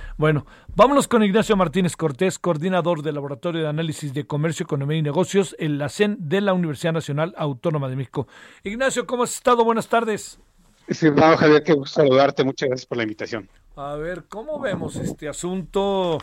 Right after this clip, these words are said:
Speaker 1: Este, está soltando las manos el señor Biden, estamos conociendo al señor Biden. ¿Qué es lo que ves?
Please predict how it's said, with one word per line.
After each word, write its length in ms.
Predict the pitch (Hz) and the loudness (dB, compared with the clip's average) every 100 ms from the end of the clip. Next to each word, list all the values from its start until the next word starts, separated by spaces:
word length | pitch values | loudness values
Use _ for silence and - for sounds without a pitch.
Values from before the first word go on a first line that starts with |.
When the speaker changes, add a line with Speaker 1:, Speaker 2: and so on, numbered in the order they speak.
| - - _ - - | -8 -20 _ -20 -14
Speaker 1:
Este, 600 | 143 143 - _ 151 143 | -10 -10 -12 _ -8 -8
está 180 | - 180 | -6 -6
soltando 480 | 185 151 180 170 | -6 -4 -4 -2
las 220 | 160 147 139 | -4 -4 -6
manos 340 | 160 156 - | -6 -6 -10
el 80 | 131 | -14
señor 460 | - 135 139 135 | -12 -10 -8 -10
Biden, 460 | 127 165 196 202 196 | -4 -2 -2 -4 -6
estamos 360 | - - 156 - | -6 -6 -6 -6
conociendo 600 | 143 131 - 147 143 127 | -8 -8 -8 -8 -6 -6
al 80 | 120 | -8
señor 320 | 127 127 123 | -10 -8 -2
Biden. 500 | 160 190 208 202 208 - | -2 0 -4 -6 -10 -10
¿Qué 80 | |
es 80 | 220 | -8
lo 100 | 196 | -8
que 100 | - | -8
ves? 280 | 139 - - | -10 -12 -18